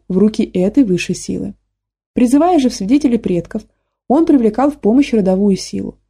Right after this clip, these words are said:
и знал, что в случае нарушения клятвы, сделанной таким-то образом, он лишается навсегда поддержки своего родового эгрегора,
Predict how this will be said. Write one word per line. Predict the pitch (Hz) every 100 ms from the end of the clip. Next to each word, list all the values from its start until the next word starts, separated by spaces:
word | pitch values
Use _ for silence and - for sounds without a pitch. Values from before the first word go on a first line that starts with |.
| _ _
и | 214
знал, | 202 285 339
что | 247
в | -
случае | 240 285 247
нарушения | 196 180 - 233 254
клятвы, | 196 170 170 202 208 _ _ -
сделанной | 180 240 254 233
таким-то | 214 214 220 214
образом, | 190 185 185 190 - _ _ -
он | 262 330
лишается | 294 - 220 247 233
навсегда | 220 - 202 233 220
поддержки | 190 170 180 226 -
своего | 269 262 247 262
родового | 233 233 220 220
эгрегора, | - 180 180 175 190 202 220